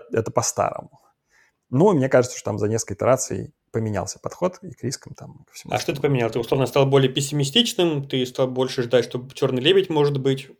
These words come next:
Speaker 2: меньше контроля?
Speaker 1: Ты знаешь, мне кажется, что я скорее... Мне кажется, что главная причина ошибки, которая была, вот, что я там не понимал, что война будет,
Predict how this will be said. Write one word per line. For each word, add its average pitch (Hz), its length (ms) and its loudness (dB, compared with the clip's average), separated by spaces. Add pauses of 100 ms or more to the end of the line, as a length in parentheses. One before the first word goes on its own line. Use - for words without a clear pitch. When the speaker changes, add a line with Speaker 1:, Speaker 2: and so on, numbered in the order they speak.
Speaker 2:
меньше 135 320 0
контроля? 139 600 2 (280)
Speaker 1:
Ты 190 80 -8
знаешь, 302 200 2
мне 214 100 2
кажется, 247 400 0
что - 300 2
я 202 300 6
скорее... 185 760 6 (1160)
Мне 170 220 4
кажется, 226 520 4
что 165 920 4
главная 165 460 8
причина 143 420 2
ошибки, 139 400 0
которая 117 480 4
была, 107 500 4
вот, 101 200 -4
что - 180 -10
я 98 200 -4 (180)
там - 320 -14
не 117 120 -8
понимал, 107 340 -4
что - 180 -10
война 110 220 -4
будет, 214 380 -4